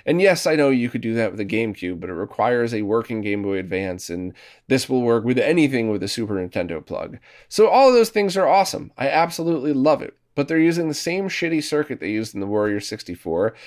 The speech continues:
That's the same shitty circuit that's in all those garbage H D M I cables. So the result is two to three frames of variable latency, a blurry, smeared mess,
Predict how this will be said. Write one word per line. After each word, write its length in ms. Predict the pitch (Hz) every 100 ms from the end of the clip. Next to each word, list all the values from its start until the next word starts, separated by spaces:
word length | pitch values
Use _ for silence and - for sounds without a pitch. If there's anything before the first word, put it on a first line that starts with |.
| -
That's 160 | 147 139
the 100 | 180
same 300 | 180 180 185
shitty 300 | 175 160 151
circuit 280 | 139 135 131
that's 200 | 113 127
in 80 | 120
all 160 | 117
those 180 | 120 120 - 131
garbage 640 | 127 117 127 127 123 127
H 280 | 120 110 -
D 120 | 104
M 120 | 101
I 160 | 156 202
cables. 600 | 165 82 - - - - _ - - _
So 400 | - 185 170 - - _
the 120 | 147 160
result 560 | 151 160 240 147 - -
is 260 | 147 139 131
two 240 | - 220
to 80 | 214
three 240 | - 196
frames 380 | - 156 151 135
of 80 | 117
variable 380 | 110 107 98 101
latency, 580 | 98 87 92 - - - _ -
a 140 | 135
blurry, 800 | 131 185 123 123 165 208 208 202 -
smeared 720 | - - 131 127 135 147 117
mess, 460 | 107 92 - -